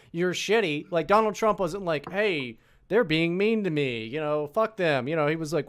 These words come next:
"Wow, these people sure lie a lot." Um, 'cause if you remember, especially the thing that, uh, it annoyed me because we were the only ones that covered it, was the whole Foes controversy.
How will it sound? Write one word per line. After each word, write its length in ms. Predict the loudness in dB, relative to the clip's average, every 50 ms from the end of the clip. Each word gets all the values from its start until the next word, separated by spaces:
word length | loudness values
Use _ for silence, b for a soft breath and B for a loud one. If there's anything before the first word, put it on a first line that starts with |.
| -6 -8
"Wow, 220 | -8 -6 -6 -6
these 180 | -6 -6 -8 -6
people 360 | -4 -2 -4 -2 -2 -6 -6
sure 280 | -6 -6 -6 -4 -4 -2
lie 260 | 0 0 2 2 2
a 80 | 0 -2
lot." 360 | -2 -2 -2 -2 -2 -4 b b b b b b b b b b b b b
Um, 520 | 0 2 4 4 4 4 2 0 -4 -8 -10 0
'cause 160 | 2 2 4 4
if 120 | 2 2
you 140 | 2 4 4
remember, 320 | 4 4 4 4 4 4 4
especially 460 | 4 2 2 2 0 0 0 0 -2 -4
the 140 | -4 -6
thing 180 | -6 -6 -6 -4
that, 100 | -6 -4
uh, 120 | -2 0
it 280 | 0 0 0 0 -2 -2 -2 -2
annoyed 340 | -2 -2 0 2 2 0 0
me 100 | -2 -4
because 220 | -8 -8 -12 -10 -6
we 40 | -4
were 80 | -4
the 100 | -4 -4
only 140 | -4 -6 -6
ones 160 | -8 -10 -10
that 100 | -12 -10
covered 260 | -8 -6 -6 -4 -6 -6
it, 120 | -8 b b b b b b
was 100 | -10 -4
the 100 | -2 0
whole 120 | 2 2 0
Foes 640 | -2 -4 -2 2 2 2 2 0 -2 -4 -6 -6
controversy. 800 | -6 -4 -4 -4 -4 -4 -4 -2 -4 -4 -6 -10 -14 -14 -16